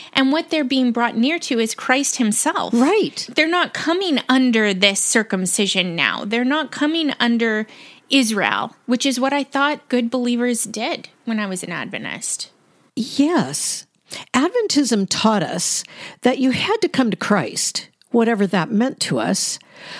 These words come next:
Speaker 2: but that coming to Christ meant we would then bow to the law and come under its authority. And that only as we kept this eternal, supposedly, law would we ever come to know God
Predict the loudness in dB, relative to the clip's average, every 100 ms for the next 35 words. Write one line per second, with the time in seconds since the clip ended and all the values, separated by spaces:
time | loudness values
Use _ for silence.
0 | -2 0 2 0 0 -2 0 0 0 0
1 | 2 2 2 0 0 0 -4 -14 -18 -18
2 | -2 2 4 2 2 2 2 0 2 4
3 | 4 2 2 0 2 2 4 2 2 0
4 | 2 0 2 2 4 2 2 0 0 2
5 | 0 4 4 4 0 -4 -10 _ _ _
6 | -20 -20 -20 -6 0 2 0 2 2 4
7 | 0 0 0 0 0 -2 -2 -6 -4 0
8 | 0 -2 -2 0 0 -2 -2 -2 0 0
9 | 2 0 0 0 0 0 0 0 -2 -4
10 | -10 _ 2 4 2 2 -2 -6 -14 -16
11 | -2 0 4 2 2 0 0 0 2 2
12 | 2 2 2 2 2 0 -4